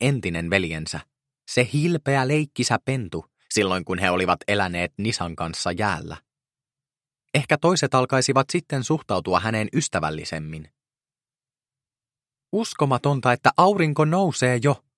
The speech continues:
Kallik sanoi kallistaen päätään ja vilkaisten sivulleen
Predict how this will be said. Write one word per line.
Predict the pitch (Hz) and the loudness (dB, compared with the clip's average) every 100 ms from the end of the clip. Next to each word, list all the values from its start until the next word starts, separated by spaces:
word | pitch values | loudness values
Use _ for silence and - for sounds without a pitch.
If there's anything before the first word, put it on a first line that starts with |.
| _ _ _ _ _ _ | _ _ _ _ _ _
Kallik | 90 87 87 - | 0 2 0 -2
sanoi | 90 85 85 82 | -4 -2 -4 0
kallistaen | 95 90 - 90 87 90 | 2 2 -2 -2 -2 -2
päätään | 98 98 90 85 87 | -4 -4 -6 -8 -2
ja | 90 | -2
vilkaisten | 101 104 - 92 95 92 | 0 -2 -2 -6 -4 -4
sivulleen | - 110 90 82 80 80 | -4 -4 -6 -6 -8 -10